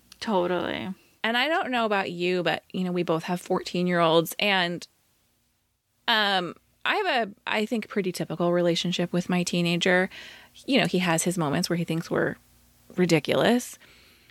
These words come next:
Speaker 2: but he hasn't hit the point where he hates us,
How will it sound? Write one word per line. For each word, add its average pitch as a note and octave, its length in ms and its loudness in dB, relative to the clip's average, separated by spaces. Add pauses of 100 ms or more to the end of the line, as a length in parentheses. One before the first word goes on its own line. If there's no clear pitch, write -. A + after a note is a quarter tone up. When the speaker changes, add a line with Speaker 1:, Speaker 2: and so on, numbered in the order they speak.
Speaker 2:
but - 160 0
he C4 200 4
hasn't B3+ 440 2
hit B3+ 220 0
the A#3+ 80 0
point G3+ 500 2
where F3 140 0
he A3 120 -4
hates - 440 -2
us, F#3 400 -2